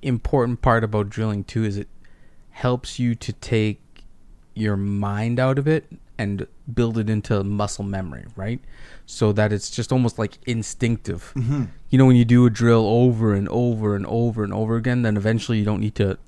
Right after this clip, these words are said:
Speaker 1: to think about it. It can just happen. Whereas, like, when you first learn, you're like, "Okay, step one, step two, step three, then step four." And then if you, but if you drill it, it's just duh, duh, duh, duh, right? And it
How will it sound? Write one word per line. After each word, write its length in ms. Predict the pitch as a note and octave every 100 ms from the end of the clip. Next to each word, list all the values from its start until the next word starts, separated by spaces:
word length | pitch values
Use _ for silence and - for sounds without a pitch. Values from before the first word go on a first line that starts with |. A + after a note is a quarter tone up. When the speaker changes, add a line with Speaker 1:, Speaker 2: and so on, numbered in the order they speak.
| -
Speaker 1:
to 80 | G2+
think 280 | - D3+ C3
about 260 | G2 F2+
it. 140 | G2 - - - - -
It 120 | -
can 120 | G#2+
just 200 | G#2 - -
happen. 520 | - B2 B2+ - B2 - -
Whereas, 260 | A#2+ A#2
like, 140 | A#2 A2+
when 120 | A#2
you 80 | G#2+
first 460 | - D3+ E3 -
learn, 200 | A#2+ A2+ G#2+
you're 80 |
like, 180 | G2+ - - - - -
"Okay, 280 | - G#2+ F#2+ - - - - - -
step 300 | - A2 A#2+
one, 180 | A#2+
step 200 | A#2+ A2
two, 160 | - B2+
step 240 | - - -
three, 280 | A#2+ B2 - -
then 120 | G#2+
step 240 | - F#2+
four." 380 | - A#2+ B2 A#2 - - -
And 180 | A2 G#2+
then 140 | G#2+ G#2+
if 120 | G#2
you, 100 | G#2
but 220 | G#2 A2
if 140 | G#2+ A2
you 60 | G2
drill 240 | C#3 D3+
it, 80 | G#2+
it's 120 | G#2
just 260 | - G2+ - -
duh, 80 | A2
duh, 120 | G2+
duh, 140 | F#2+ F#2 -
duh, 100 | F2+ - - - - -
right? 260 | F#2+ A#2+ - - - - - - - -
And 400 | A#2+ A#2+ A#2+ - - - - - - - - - -
it 180 | C3